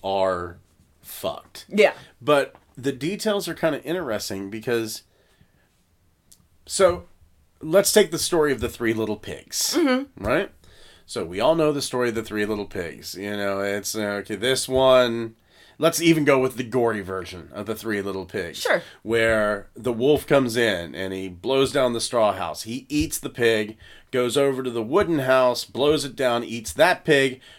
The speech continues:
Speaker 1: goes to the brick house, can't blow it down, tries to climb through the chimney. Pig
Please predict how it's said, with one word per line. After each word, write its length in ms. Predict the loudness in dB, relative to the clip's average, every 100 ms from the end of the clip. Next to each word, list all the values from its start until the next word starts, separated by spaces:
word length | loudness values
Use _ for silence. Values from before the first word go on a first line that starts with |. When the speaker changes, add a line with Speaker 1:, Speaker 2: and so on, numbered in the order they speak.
| -8
Speaker 1:
goes 320 | 0 2 2
to 60 | -2
the 80 | -6
brick 320 | 0 0 2
house, 680 | 4 6 6 2 -4 -6 -10 _ _ _ _ _ _
can't 280 | 2 2 4
blow 200 | 4 4
it 140 | 2
down, 340 | 4 4 2 -2 _ _
tries 280 | 0 4 4
to 80 | 2
climb 300 | 0 2 2
through 220 | -2 -4
the 100 | -4
chimney. 580 | -4 -2 0 -2 -4 -8 _ _ _ _ _ _
Pig 440 | 4 6 6 0